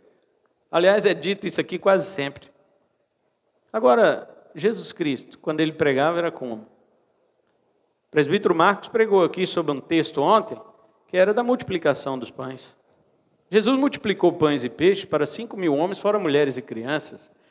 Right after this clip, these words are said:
Imagine-se que tivesse dez mil pessoas ali comendo. Cinco pães e dois peixes satisfizeram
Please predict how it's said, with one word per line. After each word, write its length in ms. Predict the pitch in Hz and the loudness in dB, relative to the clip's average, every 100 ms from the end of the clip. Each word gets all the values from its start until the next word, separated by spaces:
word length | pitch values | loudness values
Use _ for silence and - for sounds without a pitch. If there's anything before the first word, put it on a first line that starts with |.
| _ | _
Imagine-se 520 | 185 208 196 277 254 - | 2 4 4 0 -2 -4
que 140 | 214 | -6
tivesse 400 | 214 190 190 190 | 0 2 2 2
dez 300 | 170 190 160 | 0 2 0
mil 180 | 170 180 | -2 -2
pessoas 480 | 165 151 165 156 135 | -4 -4 -2 -2 0
ali 180 | 135 | -4
comendo. 460 | 131 120 127 175 160 - _ _ _ | -4 -6 -2 -2 -4 -12 _ _ _
Cinco 360 | - 214 269 233 | -12 -8 -4 -4
pães 400 | - 196 262 220 | 2 2 2 0
e 40 | |
dois 220 | 190 185 | 2 0
peixes 480 | - 185 196 - - | 2 2 2 0 -8
satisfizeram 640 | - 214 - 196 151 180 | -2 -2 0 -2 2 2